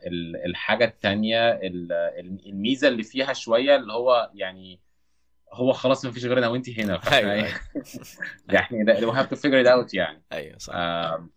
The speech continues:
Speaker 1: يعني مفيش حد س-، يعني هيعمل لي support غيرها، وما انا مفيش حد غيرها، غيري هيعمل لها support يعني.
Speaker 2: صح.
Speaker 1: ف
Speaker 2: أيوة.
Speaker 1: آم،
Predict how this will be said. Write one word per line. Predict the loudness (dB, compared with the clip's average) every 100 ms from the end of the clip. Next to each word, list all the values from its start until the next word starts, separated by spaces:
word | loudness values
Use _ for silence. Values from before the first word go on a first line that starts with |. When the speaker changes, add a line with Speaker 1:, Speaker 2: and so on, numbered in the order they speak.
| _
Speaker 1:
يعني | -2 0 0
مفيش | -2 -6
حد | -4 -4
س-، | -2
يعني | 0 0 0
هيعمل | 0 -2
لي | -4
support | -6 -6 -4
غيرها، | -2 0
وما | 0 0
انا | 0 2 0 -2
مفيش | -12 -14 -12
حد | -8
غيرها، | -4 -2 -2 -4 -6 -10 -10
غيري | -8 -6
هيعمل | -6 -2
لها | -2
support | -2 -6 -8 -8
يعني. | -12
Speaker 2:
صح. | -6 -2
Speaker 1:
ف | -2 -4 _ _ _ -20 _ -16
Speaker 2:
أيوة. | -16 -6 0 2 2 2
Speaker 1:
آم، | -2